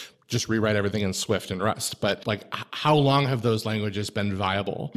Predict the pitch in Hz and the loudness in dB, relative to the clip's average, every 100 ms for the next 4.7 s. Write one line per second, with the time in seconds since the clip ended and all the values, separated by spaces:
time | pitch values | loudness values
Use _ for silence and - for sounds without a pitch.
0 | - 107 104 95 92 92 92 - 92 87 | -6 -2 -2 0 0 0 0 -2 -2 -2
1 | 98 95 92 - - - 117 113 165 127 | -6 -6 -6 -8 -10 -2 -2 0 2 2
2 | 120 104 143 110 92 95 110 123 139 131 | 2 2 2 2 0 -2 -2 0 0 2
3 | 113 98 92 - - - _ _ 95 - | 0 0 -4 -6 -14 -18 _ _ -10 -6
4 | 110 98 104 92 90 120 - | -4 -4 -4 -2 -4 -6 -8